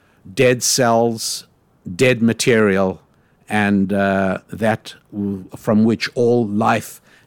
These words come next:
and value has already been extracted. And so, as the, the culture has devolved more and more in the direction of death,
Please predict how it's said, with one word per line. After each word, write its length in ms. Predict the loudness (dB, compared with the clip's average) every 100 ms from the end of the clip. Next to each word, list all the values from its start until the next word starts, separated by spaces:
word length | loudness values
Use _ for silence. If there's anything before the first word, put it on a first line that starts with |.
| -8
and 460 | -2 0 0 -2
value 540 | -4 0 2 2 0 -2
has 240 | -4 -2
already 340 | 0 0 0 -2
been 260 | -2 -4
extracted. 800 | -4 -6 -6 -6 -8 -10 -16 -16 -20 _ -20 -20 _ _ _ _
And 200 | 0 2
so, 360 | 4 4 4 2 -4 _ -20 -20 _ _
as 440 | 0 2 2 -2 -4
the, 360 | 0 2 2
the 120 | 0 0
culture 600 | 2 2 0 -2 -8 -10 _ _ -20 -10
has 520 | 0 2 4 2 -2
devolved 880 | -10 -6 -2 2 4 4 4 0 -4
more 340 | 0 4 4 4
and 100 | 4
more 200 | 2 4
in 80 | 2
the 80 |
direction 540 | 2 2 2 0 0 0
of 140 | 0
death, 480 | 0 -2 -4 _ _